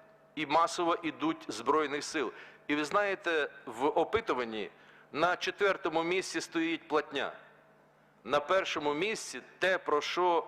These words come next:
весь час говорив радник, е, колишній нашого міністра оборони, полковник Глен Грант з Великої Британії, який сказав: "Десять основних принципів нато". Ми весь час говоримо: "Стандарти нато". Послухайте, нема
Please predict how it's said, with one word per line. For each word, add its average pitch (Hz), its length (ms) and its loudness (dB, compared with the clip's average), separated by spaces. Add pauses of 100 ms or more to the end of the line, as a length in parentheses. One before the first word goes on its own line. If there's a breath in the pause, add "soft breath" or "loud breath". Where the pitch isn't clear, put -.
весь 143 200 0
час 175 400 0
говорив 151 400 2 (320 loud breath)
радник, 147 460 4 (140)
е, 120 580 2 (160)
колишній 123 640 -2
нашого 120 360 -2
міністра 117 460 -2
оборони, 120 460 0 (400 loud breath)
полковник 131 540 2 (100)
Глен 123 420 0
Грант 127 340 2 (580 loud breath)
з - 100 -10
Великої 147 380 0
Британії, 135 640 0 (540 loud breath)
який 170 360 0
сказав: 165 480 2 (100)
"Десять 175 480 0
основних 160 480 0
принципів 147 640 -2
нато". 147 400 0 (240 loud breath)
Ми 151 120 0
весь 147 120 -2
час 165 220 0
говоримо: 151 240 0
"Стандарти 151 580 0
нато". 147 440 0 (460 loud breath)
Послухайте, 127 560 2
нема 147 600 2